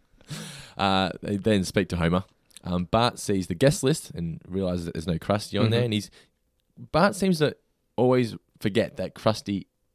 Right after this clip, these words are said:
Speaker 1: isn't, like, the king of comedy.
Speaker 2: No.
Speaker 1: He's not the be-all and end-all.
Speaker 2: Yeah.
Speaker 1: But in Bart's life, he is, though.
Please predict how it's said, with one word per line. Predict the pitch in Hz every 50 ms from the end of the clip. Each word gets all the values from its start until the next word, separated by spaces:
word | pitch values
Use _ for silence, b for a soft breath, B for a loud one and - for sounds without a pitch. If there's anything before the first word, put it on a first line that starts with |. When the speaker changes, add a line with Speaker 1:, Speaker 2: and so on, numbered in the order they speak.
| _ _ _ -
Speaker 1:
isn't, | 110 95 104 95 - 101
like, | 98 95 -
the | -
king | - - 104 98
of | 90
comedy. | - 95 90 90 73 65 - _ _ _ _
Speaker 2:
No. | - 123 120 110 82 - - -
Speaker 1:
He's | - 101
not | -
the | - 90
be-all | 80 104 104 95 92 90
and | 90
end-all. | 92 92 87 78 64 - - -
Speaker 2:
Yeah. | 98 107
Speaker 1:
But | 107 -
in | 156 156 147
Bart's | - - - 247 - - -
life, | 110 101 98 -
he | 139 143
is, | 151 117 -
though. | - 71 -